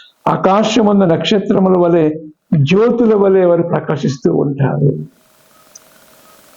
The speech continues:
మరి నీవు ప్రకాశించిన ఆశపడుతూ ఉన్నావా? క్రీస్తు కొరకు ప్రకాశించిన ఆశపడుతూ ఉంటే, ఇదే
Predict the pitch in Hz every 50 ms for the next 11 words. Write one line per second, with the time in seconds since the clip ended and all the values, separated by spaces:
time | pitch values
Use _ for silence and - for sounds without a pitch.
0 | - - _ - - _ _ - - - _ - - - 208 151 143 151 151 147
1 | - 156 139 139 175 190 190 196 226 196 226 208 202 175 170 - - - 185 185
2 | 180 - 185 170 165 160 170 175 170 170 - 269 269 - _ _ _ _ _ _
3 | _ _ _ _ _ _ _ _ _ _ _ - - 190 202 - - - 226 226
4 | 220 202 - - - - 160 - 202 202 196 - 208 208 196 214 202 160 165 175
5 | - - 208 175 175 - 202 180 165 165 165 156 170 156 - - - _ _ _
6 | _ _ _ _ _ _ _ _ _ _ _ _ _ _ _ _ _ _ _ -
7 | 170 156 151 185 214 226 247 247